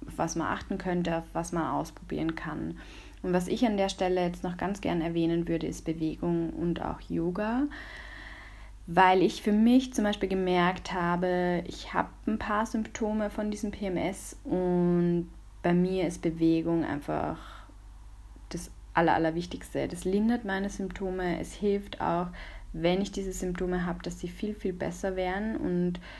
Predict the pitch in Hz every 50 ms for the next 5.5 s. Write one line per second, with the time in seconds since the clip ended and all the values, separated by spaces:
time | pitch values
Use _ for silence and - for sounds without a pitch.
0 | - - - - - - - - 190 180 170 175 175 - - 180 180 180 180 175
1 | 170 175 175 175 - 180 175 175 - - - - 170 185 185 196 196 190 185 180
2 | - 190 180 - - 170 165 170 170 175 180 185 185 185 - - - 160 165 165
3 | 165 165 160 - - - - - - - - - - - - - - - - -
4 | - - - - - - - - - - - 190 180 180 175 180 180 175 170 170
5 | - 185 170 170 151 135 160 175 175